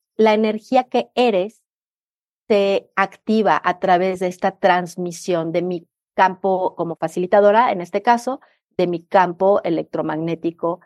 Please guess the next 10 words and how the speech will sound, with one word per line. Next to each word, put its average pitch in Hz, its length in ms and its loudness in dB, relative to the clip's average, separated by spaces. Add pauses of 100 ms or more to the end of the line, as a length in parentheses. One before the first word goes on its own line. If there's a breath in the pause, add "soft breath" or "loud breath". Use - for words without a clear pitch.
(460 soft breath)
se 165 520 0
activa 175 720 0
la 160 180 2
energía 165 560 0
de 165 140 -2
la 156 160 0
persona 165 480 -8
que - 120 -18
está 170 540 -4
dispuesta 196 960 -2